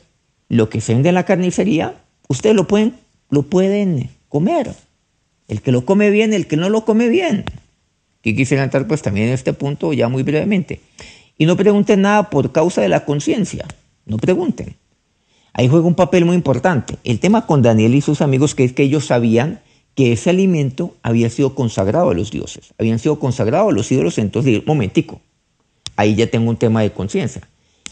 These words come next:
que ellos ya se dieron cuenta. Pero yo voy a algún lugar, entonces yo pido alimento, no pregunto nada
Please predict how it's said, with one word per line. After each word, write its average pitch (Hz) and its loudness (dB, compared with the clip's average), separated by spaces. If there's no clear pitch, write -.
que 135 6
ellos 131 4
ya 120 4
se 123 0
dieron 113 0
cuenta. - -4
Pero 170 2
yo 131 4
voy 180 6
a 120 -4
algún 117 4
lugar, 131 0
entonces 123 4
yo 135 6
pido 151 6
alimento, 175 2
no 127 0
pregunto 147 4
nada 160 0